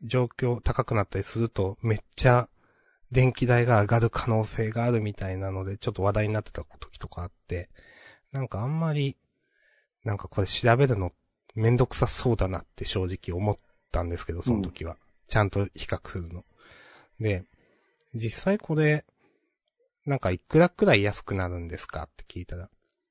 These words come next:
Speaker 1: うん、「一年間で一万円ですね」って言われて、微妙って思ってしまって、なんか。
Speaker 2: うん。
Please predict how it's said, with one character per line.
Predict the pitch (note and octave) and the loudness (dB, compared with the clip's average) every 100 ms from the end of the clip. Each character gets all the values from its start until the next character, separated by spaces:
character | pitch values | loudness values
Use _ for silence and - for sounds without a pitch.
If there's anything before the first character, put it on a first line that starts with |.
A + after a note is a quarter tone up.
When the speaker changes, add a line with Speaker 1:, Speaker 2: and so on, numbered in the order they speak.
| _ _ _ | _ _ _
Speaker 1:
う | G#2+ | -8
ん、 | G2+ G2 G2+ _ - | -6 -8 -12 _ -10
「一 | A#2 - | -6 2
年 | A3+ A#3+ D#3+ | 4 4 4
間 | A#2+ G#2 G2+ G#2+ C4 _ | 2 2 0 -6 -14 _
で | F#2 F2 - _ _ _ _ _ _ _ _ _ | -6 -6 -10 _ _ _ _ _ _ _ _ _
一 | B2 - - | -4 -2 2
万 | E3+ E3+ D#3+ | 6 8 8
円 | D#3 D3 | 6 6
で | C#3 | 6
す | - | 4
ね」 | F2+ | -2
っ | |
て | - - | -4 -12
言 | F2 | -12
わ | |
れ | F2+ | -10
て、 | - E2+ E2 _ _ _ _ _ _ _ - G2+ E2+ | -8 -10 -10 _ _ _ _ _ _ _ -10 -8 -2
微 | B2 C#3 | 0 2
妙 | E3 F3 E3+ | 2 2 2
っ | E3 | 0
て | - G2 | -4 -8
思 | F#2 | -6
っ | - _ | -10 _
て | - | -16
し | - | -14
ま | E2 | -14
っ | - - | -14 -14
て、 | E2+ | -12
な | F2+ | -12
ん | F2 | -12
か。 | G2+ | -8
Speaker 2:
う | E2+ | -8
ん。 | D#2 | -10